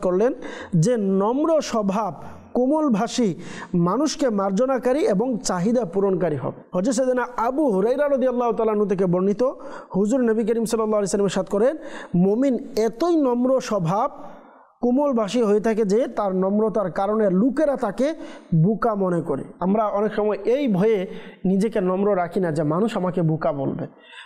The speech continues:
মানুষ আমাকে সরল বলবে, মানুষ আমাকে বেকুফ মনে করবে।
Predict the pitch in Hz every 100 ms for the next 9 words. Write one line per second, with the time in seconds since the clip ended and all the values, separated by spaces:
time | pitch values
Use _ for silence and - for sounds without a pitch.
0 | - 160 190 254 214 190 202 202 170 -
1 | - - - - 214 226 220 175 165 147
2 | 135 - - - _ 190 247 262 208 220
3 | 220 185 165 - - - - 180 208 269
4 | 240 208 196 196 170 160 143